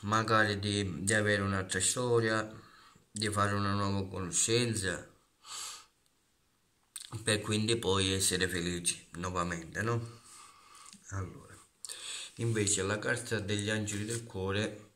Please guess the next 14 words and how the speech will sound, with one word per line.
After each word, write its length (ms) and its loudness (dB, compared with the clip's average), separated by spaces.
è 120 -8
sempre 420 -2
capovolta 840 -4
e 220 2
conversazione 960 4
sincera. 640 -4
Allora, 480 -18
esprimete 560 -2
onestamente 760 0
l'una 260 -2
all'altra 640 -2
i 100 -6
vostri 360 -4
sentimenti. 560 -12